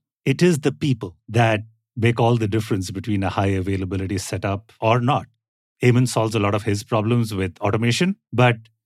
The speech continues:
if the people don't think about all the different scenarios, and if they feel like they know everything and control all aspects of how to produce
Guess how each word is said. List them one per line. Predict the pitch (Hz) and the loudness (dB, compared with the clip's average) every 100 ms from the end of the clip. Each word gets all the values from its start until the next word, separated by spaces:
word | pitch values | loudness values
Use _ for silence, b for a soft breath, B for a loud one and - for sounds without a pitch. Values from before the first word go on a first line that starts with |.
| _ | _
if | 120 | 0
the | 117 | 2
people | 117 165 156 | 4 2 4
don't | 127 123 | 4 2
think | 127 113 | 0 -2
about | 113 104 | -2 0
all | 104 | 2
the | 107 | 0
different | 98 101 87 | -4 -6 -8
scenarios, | 120 151 147 127 120 | -2 0 2 2 2
and | 107 90 87 _ _ _ - | 0 -2 -8 _ _ _ -6
if | 110 85 | -6 2
they | 120 123 110 - | 4 4 2 -6
feel | 127 110 | -2 0
like | 104 87 | 0 0
they | 113 110 107 104 _ _ | 0 2 2 -2 _ _
know | 113 101 117 | 0 2 4
everything | 98 113 110 110 107 | 2 0 0 0 2
and | 92 | 2
control | 104 92 110 98 | 2 -2 0 0
all | 95 98 | 0 0
aspects | 95 - 107 98 | -2 -2 -6 -2
of | 107 90 - - B B B B | -2 -2 -6 -20 B B B B
how | - 107 | 2 2
to | 104 | 2
produce | 104 98 104 104 - - | -2 0 2 0 -2 -10